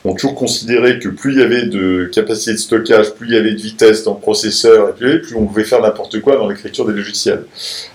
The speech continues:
Alors que la, la vision française de l'écriture de logiciels qui était héritée de la carte à puce, je vous rappelle, la carte à puce, il y avait tellement peu de place qu'il fallait écrire un logiciel intelligent avec très peu de, très peu d'octets.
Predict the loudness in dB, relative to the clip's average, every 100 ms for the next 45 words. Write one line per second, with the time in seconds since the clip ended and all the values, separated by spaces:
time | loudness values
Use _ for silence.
0 | -12 -12 -6 -2 0 0 -2 -2 -4 -4
1 | -4 -4 -2 -4 0 0 2 2 2 -2
2 | -6 -8 -4 -2 -2 -4 -4 -4 -4 -10
3 | -6 -4 -4 -4 -4 -4 -6 -4 -6 -6
4 | -6 -4 -2 -2 -2 -4 -6 -8 -8 -12
5 | -10 -10 -6 -4 -4 -4 -6 -6 -8 0
6 | 2 2 -4 -8 -6 -6 -4 -4 -4 -2
7 | -2 -2 -6 -8 -2 0 0 -4 -8 -4
8 | -2 -2 -6 -18 -20 -20 _ -6 -4 -4
9 | -2 -2 -2 -4 -2 -4 -4 -6 -10 -4
10 | -2 -2 0 -2 -2 -6